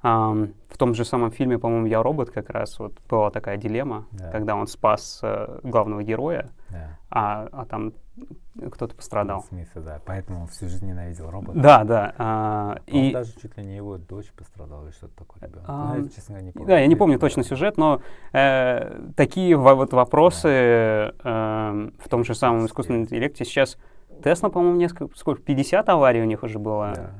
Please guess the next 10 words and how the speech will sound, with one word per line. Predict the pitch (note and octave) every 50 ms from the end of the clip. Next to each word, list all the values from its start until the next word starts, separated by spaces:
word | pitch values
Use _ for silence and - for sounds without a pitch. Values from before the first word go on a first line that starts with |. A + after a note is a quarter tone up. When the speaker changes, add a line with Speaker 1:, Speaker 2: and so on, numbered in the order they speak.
| G2
Speaker 2:
да. | G2 F#2+ F#2+ G2 G2 - - - - - _ - G2 G2 G2 - - A#2 A2 G#2 G#2 G#2 G#2 G#2+ G2+ G2+ -
Speaker 1:
Э, | - -
поэтому | A#2 A#2+ C3+ D#3 D#3
они | D3 C3+
до | B2 A2+
сих | - - -
пор | - C#3
не | C3 B2+ A#2+
получили, | - A#2+ A#2 A#2 A2+ - - B2 B2 A2+ A#2 A2+ A2 G#2+ G#2+ G#2+ G#2+ G#2 G#2 G2+ G2 A2+ - - - _ - - _ - _ - - - _ - -
Speaker 2:
Да. | G#2 G2